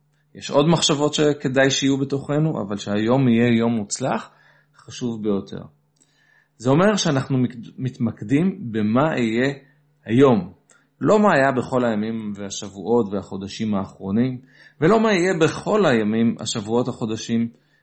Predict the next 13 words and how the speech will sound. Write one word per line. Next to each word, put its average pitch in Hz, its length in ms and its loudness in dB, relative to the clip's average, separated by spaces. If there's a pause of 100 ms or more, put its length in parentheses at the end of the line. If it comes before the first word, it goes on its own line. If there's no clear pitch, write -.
(240)
הבאים. 120 480 0 (1300)
רק 131 420 0
בהיום. 104 480 0 (800)
כי 127 100 -6
באמת 160 340 4
זה 156 80 2
יכול 185 260 0
להקשות 147 520 0
וגם 107 240 0
לייאש 113 520 -4
אם 104 80 -6
מסתכלים 107 380 -10
כל 107 120 -8